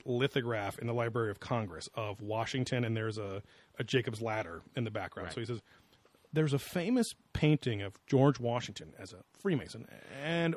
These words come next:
Speaker 1: o-, over his right shoulder is an unusual scene of Jacob's ladder ascending to heaven and what seems to be some kind of spaceship in the sky."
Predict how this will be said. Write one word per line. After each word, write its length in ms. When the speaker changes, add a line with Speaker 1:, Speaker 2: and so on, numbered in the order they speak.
Speaker 1:
o-, 200
over 220
his 100
right 320
shoulder 520
is 80
an 120
unusual 760
scene 340
of 200
Jacob's 500
ladder 680
ascending 580
to 60
heaven 380
and 180
what 140
seems 320
to 200
be 440
some 300
kind 300
of 200
spaceship 760
in 80
the 80
sky." 460